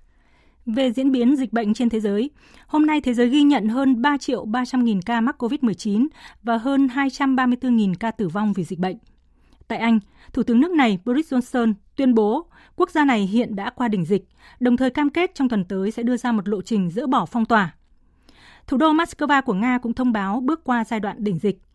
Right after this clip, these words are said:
trong khi Mỹ vẫn là quốc gia đứng đầu về số ca mắc và tử vong vì dịch bệnh. Còn tại Pháp, tình hình dịch covid mười chín có dấu hiệu giảm nhiệt từ nhiều ngày qua. Dịch bệnh chỉ còn tập trung ở một số khu vực như thủ đô Paris và các tỉnh lân cận,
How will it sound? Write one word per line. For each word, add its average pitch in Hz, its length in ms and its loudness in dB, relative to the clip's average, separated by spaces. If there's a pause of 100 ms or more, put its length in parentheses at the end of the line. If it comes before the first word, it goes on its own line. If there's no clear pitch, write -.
(200)
trong 233 140 -2
khi 233 300 0
Mỹ 226 180 2
vẫn 240 140 -6
là 285 100 0
quốc 302 160 -4
gia 247 140 -2
đứng 214 200 0
đầu 208 340 2
về 196 160 -4
số 190 180 -10
ca 220 160 -8
mắc 240 180 -4 (120)
và 190 180 -6
tử 185 200 -6
vong 190 260 -4
vì 180 120 -6
dịch 170 140 -10
bệnh. 190 160 -6 (720)
Còn 190 140 -4
tại 180 120 -8
Pháp, 294 260 -2 (340)
tình 247 120 2
hình 247 160 6
dịch 240 160 -4
covid 311 240 -2
mười 247 140 4
chín 208 220 -2
có 220 120 -4
dấu 226 140 -2
hiệu 254 160 -2
giảm 180 260 -2
nhiệt 196 260 0
từ 220 80 0
nhiều 202 240 4
ngày 190 120 -2
qua. 240 300 2 (360)
Dịch 226 160 -2
bệnh 233 200 0
chỉ - 140 -6
còn 226 160 0
tập - 160 -4
trung 285 220 0
ở 247 40 2
một 196 180 -2
số 196 140 -4
khu 277 160 -6
vực 240 260 0
như 233 120 -2
thủ 196 140 -6
đô 208 100 -6
Paris 226 400 0
và 190 80 -8
các 277 200 -10
tỉnh 175 200 -4
lân 208 120 -2
cận, 233 180 0